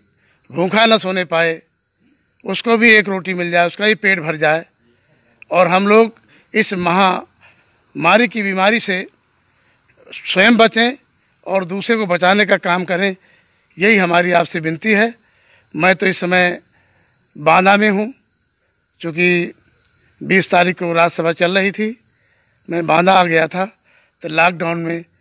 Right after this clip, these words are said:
मैं यहीं बांदा पे हूँ और यहाँ पर रह कर के जो भी लोग महानगरों से पैदल आ रहे थे, उनकी लगातार हम लोग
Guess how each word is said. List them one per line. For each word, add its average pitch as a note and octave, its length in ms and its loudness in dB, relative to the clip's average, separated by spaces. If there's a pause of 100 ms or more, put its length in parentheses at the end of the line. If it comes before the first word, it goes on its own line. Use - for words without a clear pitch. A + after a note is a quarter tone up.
(300)
मैं E3 140 -4
यहीं E3 240 -4
बांदा D#3+ 320 -2
पे G3 120 -6
हूँ G3+ 260 -2 (440)
और D#3+ 180 -2
यहाँ E3+ 240 -2
पर F3 160 -2
रह E3+ 160 2
कर F#3 200 2
के G3+ 240 -2 (840)
जो G3+ 220 2
भी A#3 360 4 (760)
लोग G3+ 240 0
महानगरों F#3+ 560 2
से F#3 360 -4 (460)
पैदल F3 360 2
आ E3 120 4
रहे F3 220 4
थे, G3+ 220 -6 (880)
उनकी F#3 280 0
लगातार F#3 540 2
हम E3+ 140 -6
लोग F3+ 220 -6